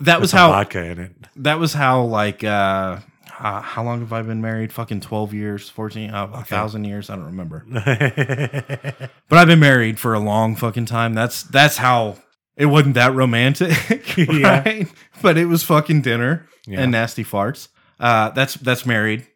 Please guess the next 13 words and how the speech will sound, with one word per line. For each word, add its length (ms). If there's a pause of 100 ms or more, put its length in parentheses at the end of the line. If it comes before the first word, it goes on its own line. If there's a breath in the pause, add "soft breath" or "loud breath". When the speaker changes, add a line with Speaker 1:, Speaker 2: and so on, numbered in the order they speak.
(140)
Speaker 1:
Valentine's 560
Day. 220 (220 soft breath)
Speaker 2:
Yeah. 120
Speaker 1:
What 80
is 160
single 400
Valentine's 640
Day 180
like? 180 (180)
Speaker 2:
What 120
did 80
I 80
do? 420